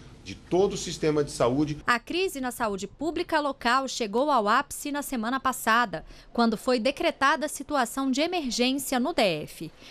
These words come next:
Speaker 2: A força-tarefa tem prazo de atuação de cento e oitenta dias. O ministro da Saúde destacou que não há possibilidade de intervenção do governo federal.
Speaker 1: Não se trata de nenhum processo de intervenção ou que arranhe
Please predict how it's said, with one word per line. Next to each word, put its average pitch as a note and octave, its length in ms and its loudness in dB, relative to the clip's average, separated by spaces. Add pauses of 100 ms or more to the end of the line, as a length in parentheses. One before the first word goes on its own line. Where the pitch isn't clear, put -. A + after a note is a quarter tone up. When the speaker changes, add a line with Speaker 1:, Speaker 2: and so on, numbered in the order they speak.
(160)
Speaker 2:
A A3 100 4
força-tarefa A3+ 760 -2
tem D#4+ 160 -8
prazo B3 360 0
de A#3 60 -4
atuação B3+ 560 -2
de B3+ 140 -2
cento F#4 320 -4
e F4+ 60 4
oitenta D4+ 360 0
dias. A3+ 640 0 (300)
O G4 80 4
ministro B3 480 2
da A3 100 -2
Saúde G#3+ 540 0
destacou C#4+ 640 2
que - 160 -8
não C#4+ 320 2
há C4 120 4
possibilidade B3 840 -2
de G3+ 120 -4
intervenção C#4+ 920 -2 (180)
do A#3 120 0
governo F3 420 0
federal. G3 540 0 (120)
Speaker 1:
Não F#3 200 -2
se - 180 -6
trata F3+ 540 0 (160)
de C#3 100 -4
nenhum D#3+ 380 2
processo F#3 500 0
de E3 120 -4
intervenção E3 680 0 (240)
ou A3 260 6
que - 360 -12
arranhe G#3+ 720 0